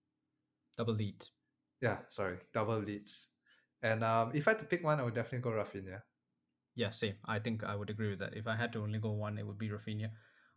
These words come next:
Speaker 1: I don't think you need both, and I think you also have to consider whether you want both long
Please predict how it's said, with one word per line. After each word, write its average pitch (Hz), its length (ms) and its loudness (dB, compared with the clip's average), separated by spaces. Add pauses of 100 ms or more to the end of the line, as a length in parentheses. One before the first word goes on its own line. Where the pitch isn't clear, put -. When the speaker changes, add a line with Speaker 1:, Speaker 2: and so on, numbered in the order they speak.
Speaker 1:
I 110 120 -14
don't 117 220 -6
think 143 160 -4
you 123 100 0
need 113 280 0
both, 117 340 0
and 117 220 -2
I 107 100 2
think 147 200 -4
you 117 120 2
also 117 220 0
have 113 160 -2
to 104 80 -10
consider 117 340 -2
whether 107 160 0
you 110 100 2
want 104 240 -2
both 110 200 -2
long 104 320 -4